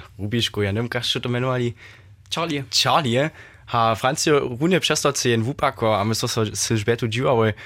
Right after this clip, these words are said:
Speaker 1: kelko wiecą może tam wszystko zapakować, nitko, znano za naszych przyposłuchów, oni to nie widzą, što im potem wszystko subu zapakujesz. Za co si się ty potem rozsudził?
Speaker 2: Mm, ja sam najprije mo-, dumao,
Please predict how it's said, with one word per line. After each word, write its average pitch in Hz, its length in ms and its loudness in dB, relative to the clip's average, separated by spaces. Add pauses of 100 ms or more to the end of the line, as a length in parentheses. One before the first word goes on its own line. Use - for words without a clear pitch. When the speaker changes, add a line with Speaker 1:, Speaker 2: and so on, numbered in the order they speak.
(180)
Speaker 1:
kelko 110 300 0
wiecą 123 260 0
może 110 240 0
tam 104 160 -2
wszystko 101 500 -2 (340)
zapakować, 123 800 0 (220)
nitko, 139 400 2 (360)
znano 131 340 0
za 120 120 0
naszych 120 260 -4
przyposłuchów, 135 680 0
oni 110 180 2
to 107 240 -2
nie 104 160 0
widzą, 120 300 -2 (400)
što - 220 2
im 170 120 4
potem 139 480 2
wszystko 117 640 0
subu 98 340 -2
zapakujesz. 90 600 -6 (140)
Za 113 140 0
co 131 160 0
si 123 160 0
się 117 160 -2
ty 113 140 -4
potem 101 320 -4
rozsudził? - 420 -8 (800)
Speaker 2:
Mm, 156 320 2
ja 135 140 4
sam 180 140 0
najprije 185 280 4
mo-, 170 200 4
dumao, 185 500 4